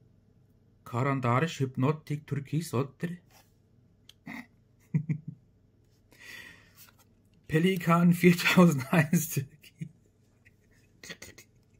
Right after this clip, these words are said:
Entschuldigung, es tut mir leid.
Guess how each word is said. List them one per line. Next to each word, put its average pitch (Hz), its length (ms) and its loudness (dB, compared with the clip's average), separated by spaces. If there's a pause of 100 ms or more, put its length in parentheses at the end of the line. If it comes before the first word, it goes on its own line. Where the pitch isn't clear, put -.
(920)
Entschuldigung, 117 580 2 (180)
es - 100 -8
tut 120 140 -2
mir 117 140 -4
leid. 104 260 -4